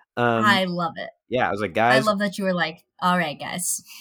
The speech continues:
Speaker 1: Yeah, I was like, "Guys, we're all getting shot glasses." Well, my younger brother, the one who's on his mission right now, collects them. Um,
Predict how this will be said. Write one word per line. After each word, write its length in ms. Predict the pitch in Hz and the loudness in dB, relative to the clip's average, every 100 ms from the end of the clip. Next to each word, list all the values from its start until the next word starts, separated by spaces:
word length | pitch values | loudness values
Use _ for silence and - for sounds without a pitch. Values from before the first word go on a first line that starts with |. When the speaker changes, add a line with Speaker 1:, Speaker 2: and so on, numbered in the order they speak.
| - - | -16 2
Speaker 1:
Yeah, 120 | 139 | 2
I 20 | |
was 80 | 131 | 2
like, 100 | 107 | 2
"Guys, 240 | 147 135 | 4 4
we're 140 | 113 113 | 2 2
all 100 | 120 | 2
getting 180 | 110 117 | 0 0
shot 260 | 113 110 | 0 0
glasses." 340 | 92 82 90 - | 0 -6 -10 0
Well, 140 | 147 | 2
my 100 | 160 | 4
younger 320 | 135 160 240 | 4 4 2
brother, 320 | 190 107 95 | 2 0 0
the 80 | 92 | -2
one 140 | 101 120 | -2 -2
who's 160 | 139 | 0
on 100 | 135 | 0
his 140 | 104 90 | 0 0
mission 340 | 110 - 113 | -2 0 -2
right 180 | 85 80 | 0 -2
now, 200 | 85 78 | -4 -4
collects 560 | - 87 90 - - | -6 -4 -4 -6 -10
them. 260 | 87 67 - _ _ _ _ _ _ - | -8 -10 -14 _ _ _ _ _ _ 0
Um, 460 | 98 95 87 85 | 2 2 0 -6